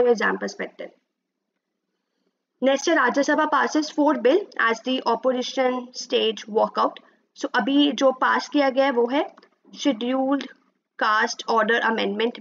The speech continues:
बिल। इस बिल में क्या है कि it has added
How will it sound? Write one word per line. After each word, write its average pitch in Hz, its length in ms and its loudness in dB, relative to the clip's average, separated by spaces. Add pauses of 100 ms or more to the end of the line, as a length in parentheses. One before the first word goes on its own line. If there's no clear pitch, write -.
बिल। 190 120 -4 (800)
इस 294 280 -2
बिल 233 240 4
में 269 220 0
क्या 220 100 2 (120)
है 269 140 -2 (280)
कि 285 280 -2
it 233 200 0
has 247 180 -2 (160)
added 214 320 -2